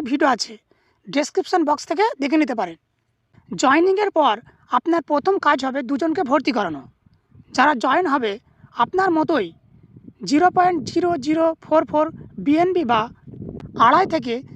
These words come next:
তিন ডলার দিয়ে জয়েন হতে হবে। এবং যে দুজনকে আপনি জয়েন করালেন তাদের জয়েনিংয়ের যে টাকা সেটা সরাসরি আপনার ওয়ালেটে জমা হবে। মানে আপনি আড়াই ডলার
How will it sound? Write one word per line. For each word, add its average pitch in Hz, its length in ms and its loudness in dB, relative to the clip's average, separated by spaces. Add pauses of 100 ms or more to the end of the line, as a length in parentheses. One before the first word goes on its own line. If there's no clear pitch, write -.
(300)
তিন 370 240 2
ডলার 339 260 4 (100)
দিয়ে 294 160 2 (400)
জয়েন 294 280 4
হতে 220 160 -2
হবে। 170 180 -8 (920)
এবং 294 160 2 (160)
যে 320 100 2 (100)
দুজনকে 339 400 0 (380)
আপনি 285 160 0 (120)
জয়েন 320 240 2
করালেন 240 380 0 (640)
তাদের 277 220 4 (100)
জয়েনিংয়ের 339 520 2
যে 381 60 -2 (160)
টাকা 247 220 2 (760)
সেটা 302 220 -4 (100)
সরাসরি 294 460 0 (320)
আপনার 349 280 0
ওয়ালেটে 294 340 0
জমা 285 260 4
হবে। 165 180 -4 (580)
মানে 254 240 2 (360)
আপনি - 220 -4 (160)
আড়াই 311 220 2
ডলার 359 240 0